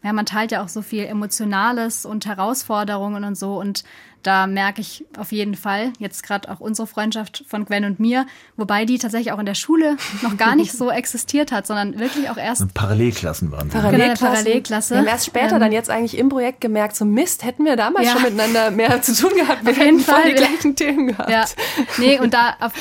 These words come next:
Speaker 1: also ist auf jeden Fall so eine, das trägt mich auch total, so eine Freundschaft. Aber es kommen auch immer natürlich neue Beziehungen dazu. Auch das ist ne, ist total wichtiger, wichtiges Element, Menschen neu ins Leben zu lassen.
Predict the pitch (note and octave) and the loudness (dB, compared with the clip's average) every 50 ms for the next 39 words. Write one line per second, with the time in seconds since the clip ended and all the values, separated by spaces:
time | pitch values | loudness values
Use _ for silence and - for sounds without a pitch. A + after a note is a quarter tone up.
0 | - - - A3+ G#3+ A3 - - - - A3 - A#3 A#3 B3 A#3+ - G3 F#3+ F#3+ | -8 -4 -4 -2 -2 -2 -4 -4 -4 -4 -2 0 0 0 0 0 0 -2 -4 -4
1 | F#3+ G3 G3 G3 - - - - G#3+ - - - - G#3 G#3+ G#3+ - - G#3 G3 | -4 -6 -6 -6 -8 -10 -10 -8 -8 -8 -6 -2 -2 -2 -2 -2 -6 -6 -6 -6
2 | - - - F3+ F3+ - - - F#3+ F3+ F#3+ F#3+ F3 E3+ F3 F3+ F3+ F3+ F3+ F3+ | -6 -8 -8 -8 -8 -8 -10 -12 -12 -8 -4 -4 -2 -2 -2 -4 -6 -6 -8 -8
3 | - - F3 E3 F3+ - F3+ E3+ E3 - - - - - G#3 A#3+ - D#4+ E4 - | -6 -6 -4 -4 -4 -6 -8 -10 -10 -14 -18 -8 -2 0 0 2 2 2 0 0
4 | - - C#4+ - - - D4 C#4 C4+ C#4 - D4 D4+ D4 C#4+ C#4 C#4 C4+ C#4+ C#4+ | -2 -6 -10 -6 0 2 2 2 2 2 2 2 4 4 4 2 0 0 0 -2
5 | C#4 C#4 B3+ B3+ B3+ B3+ A#3 C4 C4 - - C4+ B3+ B3+ A#3+ A3+ A3 - - D4+ | 0 0 0 0 0 -2 -2 -4 -6 -2 -2 0 0 0 -2 -2 -4 -4 -2 -2
6 | F4 F#4+ - - B3 - B3+ B3 B3+ - - - - _ - A#3 G#3+ - A3 G3 | -2 0 -2 -4 -4 -2 0 0 0 -2 -4 -8 -12 _ -8 -8 -6 -6 -6 -8
7 | E3 - - - G#3+ - - - - - G#3 G3 F#3+ F#3+ G3+ G3+ - - F#3+ F#3 | -8 -10 -10 -10 -8 -8 -8 -10 -8 -4 -2 -2 -2 -2 -4 -6 -6 -6 -6 -6
8 | F3+ - F3 - - G3+ G#3 E3+ - G3 F3+ F3+ - - F3+ F3+ F3 F3+ F3 F#3 | -6 -8 -10 -12 -8 -8 -8 -6 -6 -6 -6 -6 -8 -8 -8 -6 -6 -6 -6 -6
9 | F3 - - - - - - - - G#3+ G#3 G3+ - - G#3 G3 F#3+ F#3+ F#3+ G3 | -8 -10 -12 -14 -20 -20 -20 -14 -8 -6 -4 -4 -4 -2 -2 -4 -2 -2 -4 -4
10 | G3 G3+ F#3+ - _ _ _ _ - A#3 G3+ - - G3 F#3 F#3 F#3 F#3+ F#3 - | -4 -6 -8 -12 _ _ _ _ -8 -6 -6 -6 -4 -4 -4 -4 -4 -4 -6 -6
11 | F#3 F3 F3 F3 - - F3+ | -6 -6 -6 -6 -6 -8 -8